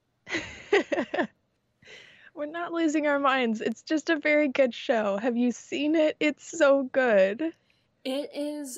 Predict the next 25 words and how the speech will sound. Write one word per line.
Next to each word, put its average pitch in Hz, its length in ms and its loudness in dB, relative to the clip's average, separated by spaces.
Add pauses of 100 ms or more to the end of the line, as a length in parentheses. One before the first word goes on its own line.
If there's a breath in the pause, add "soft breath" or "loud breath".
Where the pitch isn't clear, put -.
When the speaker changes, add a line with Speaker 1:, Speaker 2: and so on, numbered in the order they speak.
Speaker 2:
outstanding, 254 800 -8
and 233 160 -4
I 226 60 -4
guess 269 300 -8
there's 294 200 -6
just - 240 -10
a 233 60 -8
part 214 280 -8
of 220 100 -10
me, 214 400 -2 (240)
uh, 185 460 -12
that 202 200 -6
is 202 100 -6
a 214 60 -6
little 208 300 -4
bit 196 180 -8
hurt 202 600 -12 (360)
that - 160 -8
Netflix 196 640 -10
had 320 200 -10
to - 100 -20
tell 320 180 -8
me 330 160 -8
about 320 320 -4
it, 339 300 -10